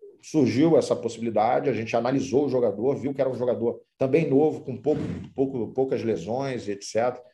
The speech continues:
que poderia colaborar também em outras posições, versátil tanto quanto o Isaac, né?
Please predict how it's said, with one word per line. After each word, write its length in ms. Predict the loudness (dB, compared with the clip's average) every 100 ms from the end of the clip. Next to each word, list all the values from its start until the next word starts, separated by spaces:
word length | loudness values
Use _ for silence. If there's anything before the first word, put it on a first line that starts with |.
| _ _ _ _ _
que 80 | 2
poderia 380 | 4 6 4 4
colaborar 760 | 4 6 8 8 6 2 0
também 460 | -2 0 0 0 0
em 40 |
outras 380 | -2 -2 -6 -8
posições, 840 | -6 -6 -4 -2 -2 -4 -8 -18 _ _ _ _ _
versátil 1120 | -2 -2 0 0 2 0 -6 -14 -10 -10 -6 0
tanto 300 | 0 0 -6
quanto 360 | -6 -4 -4
o 40 | -6
Isaac, 500 | 2 4 4 -2 -10
né? 240 | -8 -10